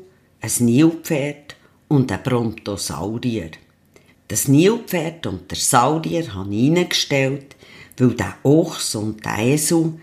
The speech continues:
ja, das wäre ja auch gar zu langweilig gewesen. Links, neben dem Stall,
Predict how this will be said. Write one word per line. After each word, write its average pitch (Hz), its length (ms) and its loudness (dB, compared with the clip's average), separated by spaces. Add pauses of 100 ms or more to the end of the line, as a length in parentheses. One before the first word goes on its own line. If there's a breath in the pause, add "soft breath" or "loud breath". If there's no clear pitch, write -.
(180 loud breath)
ja, 139 160 2
das 156 280 0
wäre 127 300 0
ja 120 120 0
auch 104 200 -6
gar 95 340 -4
zu - 160 -2
langweilig 110 720 -2
gewesen. - 380 -10 (720 loud breath)
Links, 196 680 0
neben - 200 -14
dem 80 140 -8
Stall, 139 640 0